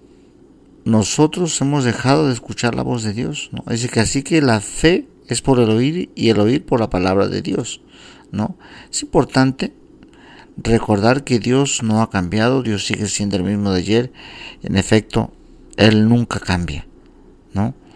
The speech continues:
Somos nosotros los que nos vamos adaptando a la nueva manera de vivir, nos vamos adaptando a la sociedad,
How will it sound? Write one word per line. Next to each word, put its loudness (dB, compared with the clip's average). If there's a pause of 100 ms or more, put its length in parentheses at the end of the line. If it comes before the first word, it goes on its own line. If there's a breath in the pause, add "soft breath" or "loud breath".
(220 loud breath)
Somos 4
nosotros 0 (120)
los 0
que 0 (480 loud breath)
nos -2
vamos 4
adaptando 2
a 4
la 4
nueva 4 (460)
manera 4
de 4
vivir, 2 (880 loud breath)
nos 0
vamos 6
adaptando 6
a 6
la 4
sociedad, 2